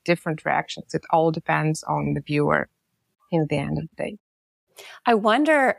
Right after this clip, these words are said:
Speaker 2: because your works are so beautifully minimalistic and, you know, nothing's in there that doesn't belong,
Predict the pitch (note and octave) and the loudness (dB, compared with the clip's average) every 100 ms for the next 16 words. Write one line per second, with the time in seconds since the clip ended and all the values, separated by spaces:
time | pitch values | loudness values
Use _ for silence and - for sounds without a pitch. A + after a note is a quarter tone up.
0 | - - - A3+ - - C4+ C4+ C#4 C4 | -6 -20 -8 -6 -2 2 4 4 2 4
1 | A3+ G#3 - G3 G3 - A3 G3 F#3+ G#3 | 4 2 2 0 0 2 2 2 0 0
2 | G#3+ G#3+ G#3 G3+ F#3 F3 - _ _ - | 2 0 -2 -2 -2 -6 -18 _ _ -2
3 | G3+ G#3+ G#3+ A3+ G#3+ G3 F#3+ - G3+ F#3+ | 2 4 4 2 4 4 2 0 4 4
4 | E3+ - F#3 F#3+ F#3+ F#3 F#3 - - G3+ | 2 -2 2 4 4 2 -2 -4 -6 -2
5 | F#3+ F3+ G3 G#3+ E4 C4+ C4 B3 G#3 F#3+ | 0 2 4 4 4 4 4 4 4 4
6 | F#3 F#3+ G3+ F#3+ F#3+ F#3+ F#3+ F#3 F3 E3 | 4 2 2 0 2 2 4 4 2 -2
7 | F#3+ | -6